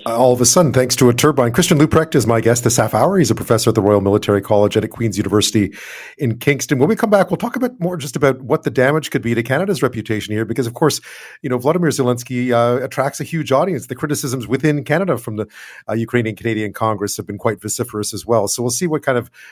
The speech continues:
uh, long-term damage this might do to Canada's reputation in this war effort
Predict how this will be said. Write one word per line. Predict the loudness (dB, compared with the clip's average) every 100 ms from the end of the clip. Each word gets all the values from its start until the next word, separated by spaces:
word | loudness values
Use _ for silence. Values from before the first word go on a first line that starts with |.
| -6
uh, | -2
long-term | 2 2 2 0 0
damage | 0 0 -2
this | -6 -4
might | -4 -6 _ _
do | 0 0
to | 0
Canada's | 0 -2 0
reputation | -2 -2 -2 -2 -2
in | 0 2 2
this | 0 -2
war | -4 -4
effort | -4 -10 -16